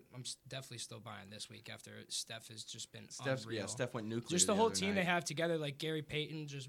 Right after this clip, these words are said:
Speaker 1: jumping out of the gym to
Speaker 2: No,
Speaker 1: dunk
Speaker 2: they're
Speaker 1: over
Speaker 2: very,
Speaker 1: all
Speaker 2: yeah.
Speaker 1: these people. And I don't know. It's been awesome to see the Warriors come back into full stride.
Speaker 2: I know one of the things we talked about last week was maybe the sustainability of some of their role players like Marquise Lee and Jordan Poole, but they actually, I mean, they've looked through these first ten games like this is something that they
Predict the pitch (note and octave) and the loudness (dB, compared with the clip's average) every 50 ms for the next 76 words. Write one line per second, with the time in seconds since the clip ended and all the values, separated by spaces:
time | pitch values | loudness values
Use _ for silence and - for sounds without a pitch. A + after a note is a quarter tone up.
0 | - - B2+ A#2+ C3 C#3+ D3+ D3 D#3+ D3+ D3 D3 D3 C#3+ C#3+ C#3 B2+ A2+ B2+ C#3 | -10 -8 -6 -4 -2 -2 -2 -4 -4 -2 -2 -2 0 0 -2 -2 -2 -2 -2 -2
1 | C#3+ C#3+ D3 C#3+ C3 - C#3 C3+ C3 B2+ B2+ B2+ - - - A#2 B2 C3 C#3 - | 0 0 0 -2 -2 -2 -4 -4 -4 -6 -8 -10 -12 -12 -8 -4 -2 -2 0 0
2 | - A#2+ A#2+ A#2 A2 - - - - C#3 C3 - - C#3+ C#3 C3+ - C#3 C3 C3+ | 0 2 2 2 2 0 0 0 -2 -2 -4 -6 -6 -6 -8 -6 -8 -10 -10 -12
3 | - _ _ _ _ _ _ _ _ - A#2+ B2 A#2+ A#2+ A#2+ A2+ - - - C3+ | -14 _ _ _ _ _ _ _ _ -10 -8 -8 -8 -8 -10 -10 -12 -10 -8 -8
4 | B2 A#2 A2 A2 A2+ - - D3+ C#3 C3 B2+ B2+ - B2+ A#2 A2+ - - B2 A#2+ | -6 -6 -6 -6 -6 -6 -4 -4 -4 -2 -2 -2 -4 -4 -2 -4 -4 -4 -4 -6
5 | A#2 A#2 A#2 A#2 A#2+ A#2 A2+ A2+ - - B2 A2+ A#2 A#2 A2+ - A#2 A2+ - - | -8 -8 -8 -8 -8 -8 -8 -8 -8 -8 -8 -10 -10 -10 -10 -10 -12 -12 -12 -10
6 | A#2+ A#2+ - - B2 A#2+ A#2+ A#2 A2+ A#2 - _ _ _ _ _ _ A#2 A#2+ C3 | -8 -8 -8 -8 -8 -10 -12 -12 -14 -16 -20 _ _ _ _ _ _ -4 0 2
7 | C#3 C3+ B2+ C3 C3+ C3 A#2+ A#2+ A#2 C3 B2 A#2+ B2 A2+ B2+ A#2+ A#2 A2+ A2+ G#2+ | 2 4 4 2 2 0 -2 -4 -4 -6 -6 -6 -6 -6 -6 -6 -6 -4 -6 -4
8 | G#2 G#2+ G#2+ G#2+ - - G#2 G#2 G#2 G2 A2 G2+ G#2 G2 G2 G2 - - - - | -4 -2 -4 -4 -4 -6 -8 -8 -6 -4 -4 -4 -4 -4 -6 -8 -8 -10 -10 -8
9 | - - G#2 G#2 G2+ G2 F2+ G2+ G2+ G2 G2 G2 G2 G#2 - - G2+ G2 G2 G2 | -6 -4 -4 -4 -4 -4 -4 -2 -2 -2 -2 -4 -6 -6 -8 -8 -8 -8 -8 -8
10 | F#2+ F#2+ F#2+ F#2+ F#2 - - F#2+ F#2+ F#2+ F#2 F#2+ G2 G2 G2 F#2+ - - G#2 G2 | -6 -6 -6 -8 -8 -8 -8 -8 -8 -8 -8 -10 -8 -8 -8 -8 -6 -6 -6 -6
11 | - - - G2+ F#2+ G2 G2 G2+ G2 G2 F#2+ F#2+ F#2 - - G2+ G2+ G2 A#2 B2 | -6 -6 -6 -6 -6 -4 -6 -6 -6 -6 -6 -8 -10 -10 -10 -10 -10 -8 -8 -8
12 | C#3+ D3+ F#3+ - - - G#2+ G2 G#2+ A2 G#2+ G#2+ G#2 G2+ F#2 G#2 B2+ D3+ D3 - | -6 -6 -6 -4 -4 -4 -4 -4 -4 -4 -4 -4 -4 -6 -6 -6 -6 -6 -8 -8
13 | - A#2 G#2+ G#2 G2+ F#2+ - - G#2+ G#2 G2 - - G2 F#2+ F#2+ F#2 G2+ A2 A2+ | -6 -6 -4 -4 -4 -6 -6 -6 -6 -6 -6 -6 -8 -8 -8 -8 -8 -6 -6 -6
14 | G#2 F#2 G#2+ G2+ G2 G#2 G2 F#2+ G2 F2+ - - G2+ G2 - - F#2+ F#2+ F#2 - | -6 -6 -8 -10 -10 -10 -10 -8 -8 -8 -6 -4 -6 -6 -6 -8 -8 -8 -8 -8
15 | - G2 F#2+ F#2+ | -6 -6 -6 -6